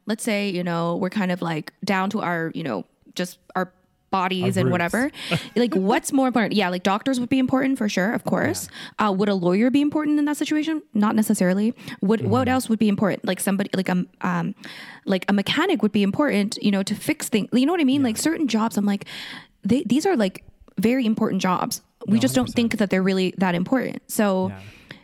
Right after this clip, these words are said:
Speaker 1: you know, and yeah, like, somebody that can fix things around the house, like, that's a very important job.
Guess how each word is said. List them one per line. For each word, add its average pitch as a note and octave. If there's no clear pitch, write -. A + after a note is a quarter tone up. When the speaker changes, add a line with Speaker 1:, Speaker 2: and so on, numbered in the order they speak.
Speaker 1:
you G3+
know, F3+
and G3
yeah, C4+
like, -
somebody G#3+
that G3+
can G#3+
fix -
things A#3+
around A3
the G#3+
house, G3
like, A#3
that's G#3
a B3+
very G3+
important F3+
job. A#3+